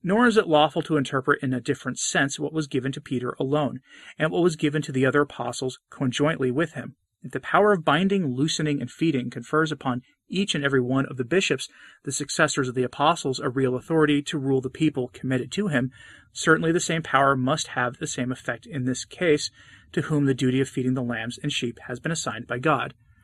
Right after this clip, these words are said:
Christ constituted Peter not only pastor, but pastors of pastors.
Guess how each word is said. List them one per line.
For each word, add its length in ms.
Christ 400
constituted 680
Peter 320
not 220
only 240
pastor, 500
but 180
pastors 680
of 100
pastors. 640